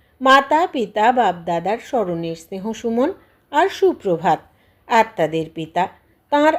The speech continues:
আত্মারূপী বাচ্চাদেরকে জানাচ্ছেন নমস্কার। আমরা আত্মা সন্তানেরা আমাদের আত্মা পিতাকে জানাই স্মরণের স্নেহ সুমন, সুপ্রভাত আর নমস্কার।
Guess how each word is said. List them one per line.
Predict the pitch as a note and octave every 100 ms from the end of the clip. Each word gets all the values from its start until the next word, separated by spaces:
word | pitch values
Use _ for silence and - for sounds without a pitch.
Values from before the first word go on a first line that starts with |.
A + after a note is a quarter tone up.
| -
আত্মারূপী | C4 C#4+ - F#4 D4+ G#3+ F#3 E3+
বাচ্চাদেরকে | E3 E3 - E3+ E3 D#3+ F3 D#3+
জানাচ্ছেন | E3 D#3+ D#3+ - D#4+ F4+
নমস্কার। | G3 D#3+ D3 - E3+ D#3+ - _ _ _
আমরা | A#3 A#3+ A#3+ A#3
আত্মা | A#3 A#3 A#3+
সন্তানেরা | A#3+ B3+ A#3+ A3+ A#3+ A#3+ B3 F#4 _ _ _
আমাদের | C#4 C#4 C#4 C#4+
আত্মা | C#4 C4+ - D#4
পিতাকে | D#4 G3 - E3 E3+
জানাই | E3 E3 E3 G3 C4+ _ _ _
স্মরণের | - A#3+ F#3+ E3 D#3+
স্নেহ | D#3+ - G#3+ A#3
সুমন, | A#3+ B3 B3+ E4 _ _ _ -
সুপ্রভাত | A#3+ F3+ F3 E3+ G3 G3 - _ _
আর | C#4+ C#4+
নমস্কার। | B3 F3 D3+ - E3+